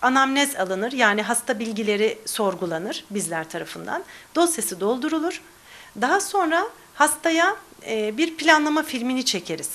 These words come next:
Bu planlama filminde hastanın tümörü hangi organındaysa o organını içine alacak şekilde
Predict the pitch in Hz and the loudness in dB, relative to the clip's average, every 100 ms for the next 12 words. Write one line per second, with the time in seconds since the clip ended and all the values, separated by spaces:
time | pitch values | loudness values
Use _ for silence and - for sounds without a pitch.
0 | - - - - 330 349 - - 294 311 | -14 -20 -20 -2 -2 -2 -10 0 4 4
1 | 320 359 403 320 240 196 180 233 427 - | 4 4 2 0 0 0 -2 -4 -4 -10
2 | - - 320 320 381 339 359 - - - | -6 2 2 4 2 4 2 -2 -16 -8
3 | - 320 320 320 320 349 339 254 214 202 | 0 2 2 2 4 6 6 4 2 2
4 | 202 185 190 311 349 - 392 392 - - | -2 0 2 2 2 0 0 -2 -16 -2
5 | 359 359 240 214 196 202 277 - 339 311 | 2 2 2 -2 -2 -4 -2 0 2 2
6 | 262 320 330 - 214 185 170 330 | 2 2 2 2 -2 -4 -2 -2